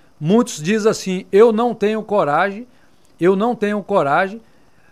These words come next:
de fazer, às vezes, de correr atrás do papel que você faz."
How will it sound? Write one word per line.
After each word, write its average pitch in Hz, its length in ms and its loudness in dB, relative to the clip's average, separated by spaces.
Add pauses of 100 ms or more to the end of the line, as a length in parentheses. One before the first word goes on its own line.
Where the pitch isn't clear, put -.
(120)
de 151 140 -4
fazer, 170 640 0
às 165 180 0
vezes, 170 180 0
de 175 60 -14
correr 175 220 0
atrás 165 300 -2
do 180 100 -4
papel 180 420 -2
que 196 120 -10
você 190 340 -6
faz." 127 440 -6